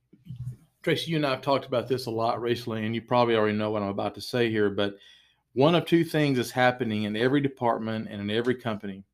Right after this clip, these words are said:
Either the leader is setting a high standard and holding people accountable to it, or the employees are setting a lower standard and holding the leader hostage to it. And I'm gonna repeat that.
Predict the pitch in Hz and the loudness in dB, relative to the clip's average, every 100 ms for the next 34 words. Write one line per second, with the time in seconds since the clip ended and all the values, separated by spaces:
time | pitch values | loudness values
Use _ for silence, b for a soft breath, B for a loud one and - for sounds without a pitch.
0 | _ _ _ _ _ - 151 143 131 117 | _ _ _ _ _ 4 6 6 4 4
1 | 120 170 170 151 131 - 135 123 110 120 | 4 4 2 0 -2 -2 -2 -2 -4 0
2 | 143 147 - 135 131 120 110 104 139 143 | -2 -2 -4 -4 -4 -4 -6 -4 0 2
3 | 131 123 135 131 113 104 - 135 143 135 | 0 -2 -6 -4 -8 -10 -6 -4 -4 -4
4 | 139 - 147 147 - _ _ _ _ _ | -6 -4 -2 -2 -4 _ _ _ _ _
5 | _ _ _ _ _ - 135 120 110 104 | _ _ _ _ _ -6 -2 -2 -2 -4
6 | 151 151 135 117 104 - 127 113 104 104 | 0 2 2 0 -6 -4 -4 -2 -4 -2
7 | 120 120 113 - 113 104 101 101 101 _ | 0 0 -2 -4 -6 -6 -4 -6 -8 _
8 | _ _ _ _ _ _ _ - 101 110 | _ _ _ _ _ _ _ -14 -10 2
9 | 135 123 117 110 110 104 98 120 113 - | 2 2 0 -4 -4 -4 -6 -6 -6 -10
10 | 101 - 104 82 101 98 127 143 120 120 | -16 -10 -10 -10 -14 -10 -6 -4 -6 -4
11 | 143 139 110 - | -2 -2 -6 -10